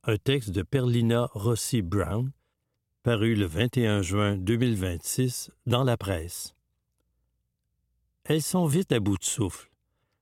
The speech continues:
mais ça ne les empêche pas de chanter. Chacune des voix est affaiblie, mais ensemble,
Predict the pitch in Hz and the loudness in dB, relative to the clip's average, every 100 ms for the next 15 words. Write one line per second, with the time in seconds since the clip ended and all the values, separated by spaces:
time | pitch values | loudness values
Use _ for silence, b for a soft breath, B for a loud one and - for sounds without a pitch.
0 | _ - 104 104 107 101 95 101 92 123 | _ -4 -2 0 -2 -2 0 0 2 0
1 | 120 143 135 - 147 135 123 - 101 85 | 0 0 -2 -2 0 0 0 0 -2 -2
2 | 85 - _ _ _ _ _ _ _ _ | -8 -12 _ _ _ _ _ _ _ _
3 | _ _ _ _ - 165 233 214 123 101 | _ _ _ _ -2 0 2 2 2 2
4 | 95 104 107 92 120 - 110 82 87 120 | 2 2 2 0 -2 0 -2 -2 -2 -2
5 | b b b b 110 113 165 147 180 180 | b b b b 0 2 2 0 0 0
6 | 190 143 160 | 0 -4 -8